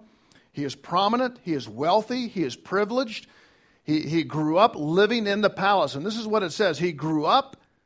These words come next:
as the son of Pharaoh's daughter. He had every p-, privilege. He's good looking.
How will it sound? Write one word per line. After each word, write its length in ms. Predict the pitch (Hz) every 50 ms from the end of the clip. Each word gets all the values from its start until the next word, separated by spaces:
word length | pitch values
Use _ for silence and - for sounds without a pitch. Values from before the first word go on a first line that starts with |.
| _ _ _ _ _ _ _ _ _ -
as 200 | - 175 165 147
the 100 | 190 -
son 560 | - - - - 208 208 220 233 240 240 220
of 140 | - - 147
Pharaoh's 400 | - - 190 196 208 208 202 175
daughter. 420 | 165 190 185 170 170 131 90 - - _ _ _ _ _ _ _ _ _ _ _ _ _ _ _ _ _ _ _ _ _ _ _ _ _ _ _ _ _ _ _ _
He 100 | - 175
had 160 | 190 180 170 -
every 440 | - 190 220 247 240 214 247 240
p-, 200 | 233 240 - 220 - -
privilege. 640 | - 196 196 196 156 123 95 - - - - - - _ _ _ _ _ _ _ _ _ _ _ _ _ _ _ _ _ _ _ _ _ _ _ _ _ _ _
He's 200 | 151 151 143 127
good 220 | 127 156 170 170
looking. 420 | 170 185 190 190 151 107 - -